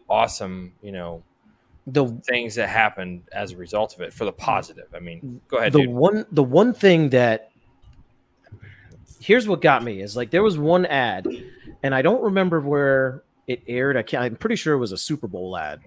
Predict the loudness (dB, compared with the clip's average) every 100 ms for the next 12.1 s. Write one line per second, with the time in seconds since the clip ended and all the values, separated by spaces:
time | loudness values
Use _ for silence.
0 | -18 -18 -16 -14 -8 -8 -4 -4 -2 -6
1 | -10 -12 -12 -14 _ _ _ _ _ _
2 | _ _ -20 -8 2 6 6 4 2 -6
3 | _ -20 -20 -20 _ _ _ -10 -8 -2
4 | -2 0 -4 0 0 0 -2 -10 -10 -12
5 | -14 -12 -12 -12 -16 -20 -20 -20 -20 -20
6 | _ _ _ -12 -6 -4 -4 -8 -12 -12
7 | -12 -10 -2 2 2 0 -2 -2 -6 -12
8 | -12 -10 -12 -6 -4 -4 -8 -14 -14 -10
9 | -10 -10 _ _ _ -20 -16 -10 -6 -6
10 | -6 -10 -18 -6 -2 2 2 2 0 -4
11 | -10 _ -20 -20 _ -16 -12 -10 -8 -6
12 | -6